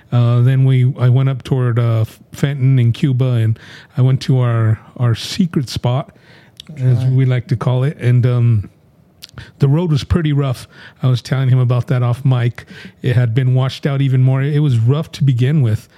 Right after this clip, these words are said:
Speaker 1: but now with the rains, it's washed out even more. I mean,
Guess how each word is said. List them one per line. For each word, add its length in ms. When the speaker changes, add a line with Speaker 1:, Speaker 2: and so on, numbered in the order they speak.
Speaker 1:
but 260
now 320
with 180
the 100
rains, 360
it's 260
washed 460
out 160
even 240
more. 340
I 60
mean, 280